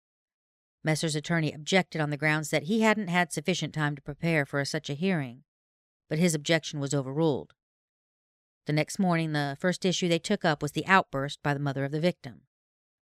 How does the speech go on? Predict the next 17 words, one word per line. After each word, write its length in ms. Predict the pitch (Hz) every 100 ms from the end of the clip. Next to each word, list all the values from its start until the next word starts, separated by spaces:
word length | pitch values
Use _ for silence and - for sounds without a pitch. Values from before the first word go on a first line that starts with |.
| _
The 100 | 156
judge 320 | 147 151 151 147
held 240 | 151 147
a 80 | 143
special 360 | - 151 190
hearing 340 | 175 160 147 147
regarding 420 | 147 156 147 147
whether 220 | 147 147
the 80 | 143
jury 380 | 143 170 147 143
had 120 | 139
heard 260 | 143 202 185
the 80 |
comments 520 | 147 143 139 135 127 143
of 80 |
the 80 | 139
mother 360 | 143 135 135